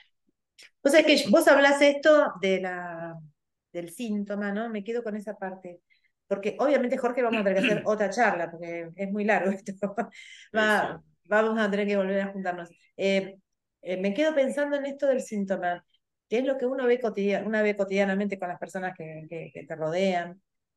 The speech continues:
Speaker 1: y que tienen, eh, cosas sin resolver.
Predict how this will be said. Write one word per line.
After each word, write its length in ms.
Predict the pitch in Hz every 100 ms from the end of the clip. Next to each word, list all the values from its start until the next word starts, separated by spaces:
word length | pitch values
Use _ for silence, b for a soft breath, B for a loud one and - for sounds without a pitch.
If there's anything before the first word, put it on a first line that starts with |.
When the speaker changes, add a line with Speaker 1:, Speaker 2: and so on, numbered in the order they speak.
| _ _
Speaker 1:
y 100 | -
que 100 | 180
tienen, 400 | 180 185 190 175
eh, 640 | 160 156 151 151 143 139 131 - _
cosas 340 | - 190 233 196
sin 140 | 190
resolver. 480 | 165 165 160 156 151